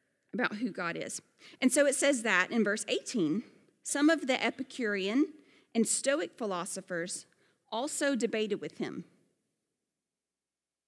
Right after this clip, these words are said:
Okay, so let's give, I wanna give you a little, you may already know this, but a little bit of background about who the Epicurean and Stoic philosophers were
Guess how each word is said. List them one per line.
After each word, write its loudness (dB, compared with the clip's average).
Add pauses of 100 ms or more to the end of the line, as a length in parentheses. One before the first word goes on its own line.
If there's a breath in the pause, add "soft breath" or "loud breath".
(720)
Okay, -6 (160 soft breath)
so 4
let's 0
give, -4
I 4
wanna 2
give -2
you 2
a 4
little, 0
you 4
may 4
already 2
know 2
this, -2
but -2
a 0
little 2
bit 0
of -2
background 2
about -4
who 0
the 2
Epicurean -2
and -2
Stoic -2
philosophers -6
were 2